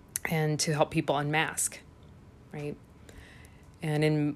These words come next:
my world, in my personal world with Ursa Day, I think that, uh, you know, feeling seen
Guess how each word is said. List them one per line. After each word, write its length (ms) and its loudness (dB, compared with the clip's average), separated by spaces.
my 360 10
world, 640 6
in 280 -2
my 140 8
personal 460 2
world 440 2
with 200 0
Ursa 280 4
Day, 280 4
I 40 4
think 280 0
that, 400 2
uh, 380 0
you 80 -2
know, 140 0
feeling 460 8
seen 640 4